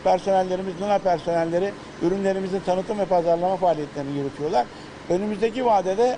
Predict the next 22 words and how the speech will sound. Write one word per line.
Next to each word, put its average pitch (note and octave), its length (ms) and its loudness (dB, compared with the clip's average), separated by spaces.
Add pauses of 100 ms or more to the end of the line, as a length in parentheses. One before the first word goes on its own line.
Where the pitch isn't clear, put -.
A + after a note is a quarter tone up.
(120)
Avrupa'da A3 640 2 (220)
muhtemel G3+ 480 2 (300)
Almanya G#3 400 2
olabilir. F3+ 400 0 (340)
Bir A3 120 -2 (120)
yeni G#3+ 200 0
montaj G#3 380 2
hattını F3 320 0
devreye F#3+ 300 2
alıp A3 180 2 (320)
Avrupa'da F#3+ 600 2
ürünleri E3+ 380 -2
monte E3+ 300 -2
ederek F3+ 360 -2
yarı E3 200 2
mamulleri D3+ 600 0 (360)
Avrupa'dan G#3 560 2
direkt G3+ 240 0
yerinde G3 300 0
servis F#3 420 0
vermeyi E3+ 340 0 (180)
planlıyoruz. D3 460 -2